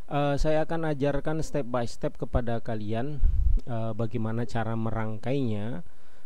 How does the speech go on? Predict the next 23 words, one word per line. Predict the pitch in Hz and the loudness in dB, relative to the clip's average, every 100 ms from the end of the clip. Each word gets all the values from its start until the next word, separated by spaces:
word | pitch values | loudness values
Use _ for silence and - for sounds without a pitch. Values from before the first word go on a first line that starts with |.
| - | -4
eh, | - 110 110 - | -4 -2 -2 -4
agar | 110 104 117 - | -4 -2 -2 0
kalian, | 107 104 107 117 117 117 113 | -2 -2 -2 -2 -2 -2 -4
eh, | 123 107 107 107 107 101 - - - - - - - - - - | -4 -4 -4 -4 -4 -4 0 2 0 -2 -4 -6 -4 -4 -4 -4
paham | - 120 - 151 151 | -2 4 4 4 0
dulu | 113 110 104 104 123 - | 0 0 -2 0 6 6
ya, | - 110 107 90 - - - - - - - - - - - - - - | 6 2 -2 -2 -4 -4 -4 -4 -4 -4 -6 -6 -6 -4 -4 -4 -4 -2
eh, | 117 104 104 104 | -2 -2 -4 -6
kelistrikan | - 113 - 120 110 113 | -4 -2 0 0 -2 -2
dasarnya. | 110 107 - 110 98 98 95 - | 0 0 0 -2 -2 -2 2 2
Oke, | 127 - 160 156 | 4 4 4 4
ini | 151 151 165 165 | 2 2 2 4
saya | 151 156 135 135 | 4 4 2 0
akan | - 143 139 | 0 0 0
buat | 120 113 123 135 - - - - - - - - - - - - - | 0 2 2 0 2 4 4 4 0 -2 -2 -4 -4 -2 -2 -2 -2
tag | - 120 - | -2 -2 0
per | - 208 | 2 2
tag | - 135 - | 0 0 -2
ya. | 104 123 135 - - - - - - | -2 -2 -2 -2 -2 -2 -2 -4 -4
Jadi | 113 104 123 127 127 | -4 -2 -2 0 0
step | - - 120 | -2 -2 -2
by | 110 104 | -2 -2
step, | - - 151 | -2 0 0